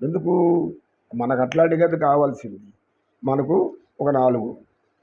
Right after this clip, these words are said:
విపరీతమైనటువంటి <clears throat> చిత్ర విచిత్రమైనటువంటి నాట్యాలు,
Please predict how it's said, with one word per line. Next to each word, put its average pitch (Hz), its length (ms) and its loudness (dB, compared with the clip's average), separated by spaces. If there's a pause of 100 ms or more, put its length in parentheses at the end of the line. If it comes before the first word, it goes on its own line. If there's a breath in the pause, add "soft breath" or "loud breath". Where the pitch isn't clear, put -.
(340)
విపరీతమైనటువంటి 170 1080 0
<clears throat> - 1080 -4
చిత్ర 208 260 0
విచిత్రమైనటువంటి 165 1080 0
నాట్యాలు, 127 560 -6